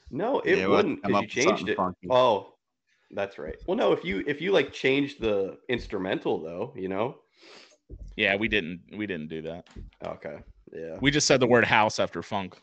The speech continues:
Speaker 3: That was it. <laughs>
Speaker 2: Yeah. We changed it.
Speaker 1: Yeah, they pulled it.
Speaker 3: Yeah.
Speaker 1: They pulled it down pretty quick, so I had to,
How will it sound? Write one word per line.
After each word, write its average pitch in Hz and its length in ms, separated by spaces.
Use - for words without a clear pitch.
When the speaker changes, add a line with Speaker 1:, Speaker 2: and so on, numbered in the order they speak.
Speaker 3:
That 104 140
was 98 160
it. 98 260
<laughs> - 540
Speaker 2:
Yeah. 87 160
We 101 80
changed 95 400
it. 87 100
Speaker 1:
Yeah, 87 140
they 107 140
pulled 110 260
it. 101 80
Speaker 3:
Yeah. 90 340
Speaker 1:
They 117 120
pulled 107 260
it 87 100
down 95 220
pretty 95 220
quick, 90 340
so 92 160
I 92 60
had 87 180
to, 87 180